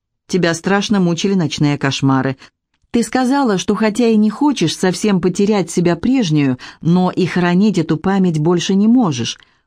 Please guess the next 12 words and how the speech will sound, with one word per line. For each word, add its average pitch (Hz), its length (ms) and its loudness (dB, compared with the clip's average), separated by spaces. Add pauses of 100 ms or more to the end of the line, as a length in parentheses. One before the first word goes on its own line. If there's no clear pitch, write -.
(140)
Ты 147 80 0
должна 156 420 2
отпустить 165 600 -2
прошлое, 135 560 0 (180)
забыть 160 560 0
его. 135 380 0 (480)
Оно 180 260 2
как-то 190 320 0
связано 185 540 0
с 180 100 -4
этой 196 220 2
фигуркой. 208 680 0